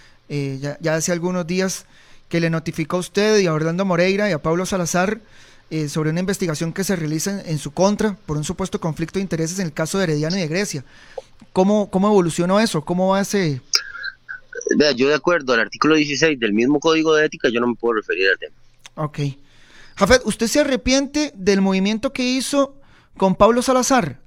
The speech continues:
Speaker 1: de ponerlo con poder generalísimo en Grecia, siendo, eh, parte del Herediano al mismo tiempo?
Speaker 2: Es que eso, es que eso no fue un favor que yo se lo pedí, eso ya lo explicó mi amigo en E S P N, en una nota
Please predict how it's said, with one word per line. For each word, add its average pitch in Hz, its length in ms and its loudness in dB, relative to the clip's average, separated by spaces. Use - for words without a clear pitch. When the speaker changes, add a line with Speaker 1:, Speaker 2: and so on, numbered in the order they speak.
Speaker 1:
de 170 140 -2
ponerlo 185 340 2
con 240 200 0
poder 208 240 4
generalísimo 226 680 -2
en 220 60 -2
Grecia, 233 400 2
siendo, 214 560 0
eh, 160 420 -2
parte 196 280 0
del 220 120 0
Herediano 220 340 0
al 220 60 -2
mismo 220 220 -2
tiempo? 214 280 0
Speaker 2:
Es - 140 0
que 160 180 6
eso, 156 420 0
es 135 220 2
que 160 460 2
eso 151 460 2
no 143 180 2
fue 156 180 0
un 151 80 2
favor 151 320 2
que 131 120 -6
yo 135 140 4
se 143 80 -2
lo 143 120 0
pedí, 151 340 4
eso 120 220 -4
ya 117 120 4
lo 123 80 0
explicó 123 360 -4
mi 131 120 4
amigo 135 400 2
en 110 160 -4
E 117 80 4
S 120 140 -2
P 117 120 0
N, 135 160 2
en 117 60 -2
una 110 160 4
nota 117 400 0